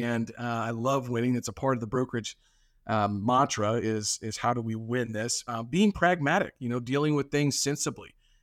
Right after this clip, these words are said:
and realistically, being a rational optimist. Um, and then being innovative, trying to listen to what our clients are saying and then formulate systems and processes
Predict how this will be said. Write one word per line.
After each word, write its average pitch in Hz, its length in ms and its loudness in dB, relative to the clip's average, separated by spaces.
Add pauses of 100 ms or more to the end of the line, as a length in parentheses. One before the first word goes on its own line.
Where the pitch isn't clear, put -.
(120)
and 117 340 -2
realistically, 127 720 0
being 117 180 0
a 113 80 2
rational 123 560 2
optimist. - 600 -10 (420)
Um, 120 220 -4
and 160 120 4
then 180 100 4
being 196 200 6
innovative, 107 460 0 (100)
trying 175 340 4
to 147 420 0 (140)
listen 147 500 4
to 135 140 -6
what 127 120 0
our 113 100 2
clients 131 400 -2
are 120 60 -2
saying 107 380 -2 (420)
and 117 100 -2
then 110 220 -2 (340)
formulate 127 560 2
systems 131 500 -2
and 107 80 -4
processes 117 720 -2